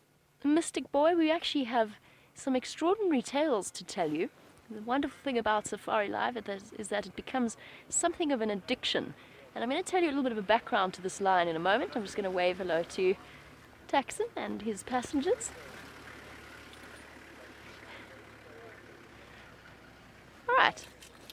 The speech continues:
and off they go. They seem to be in a hurry, since they can go and visit the cheetah. That's, I think, where they're going to be racing off to.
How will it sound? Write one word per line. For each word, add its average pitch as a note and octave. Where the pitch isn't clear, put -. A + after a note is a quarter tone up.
and D4
off G3+
they A3
go. F#3+
They F3
seem G#3+
to -
be G3
in F3+
a F3+
hurry, G3+
since -
they B3
can D#4+
go E3+
and E3+
visit E3+
the -
cheetah. C#4
That's, F#3+
I G3+
think, F#3
where F3
they're E3+
going E3
to -
be F3
racing F#3
off F3
to. D#3+